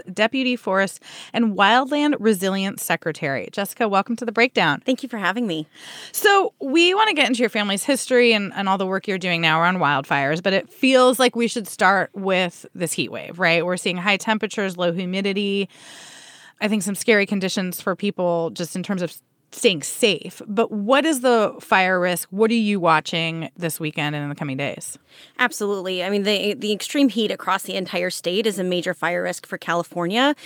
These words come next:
Speaker 2: And what we're gonna see is the fire risk increase over the coming weeks following it. What's functionally happening is that there's a giant kiln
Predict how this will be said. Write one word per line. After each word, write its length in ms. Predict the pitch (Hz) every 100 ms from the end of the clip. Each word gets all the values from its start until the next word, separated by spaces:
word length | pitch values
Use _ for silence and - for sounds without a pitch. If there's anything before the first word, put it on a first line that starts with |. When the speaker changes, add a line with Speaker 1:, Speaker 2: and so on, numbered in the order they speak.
| - -
Speaker 2:
And 100 | 240
what 120 | 208
we're 100 | 190
gonna 160 | 196 196
see 300 | - 214 202
is 100 | 185
the 80 | 185
fire 260 | - 190
risk 240 | 190 180 -
increase 440 | 202 - 185 -
over 240 | - 185 190
the 60 |
coming 340 | - 190 185 170
weeks 260 | 165 -
following 600 | - - 175 170 175 165
it. 180 | 160 - - - -
What's 180 | 226 -
functionally 540 | - 240 - 220 196
happening 640 | 170 - 226 - 202 190 185
is 100 | 185
that 140 | 180
there's 160 | 180 175
a 40 |
giant 340 | 196 240 214 -
kiln 480 | 208 226 196 175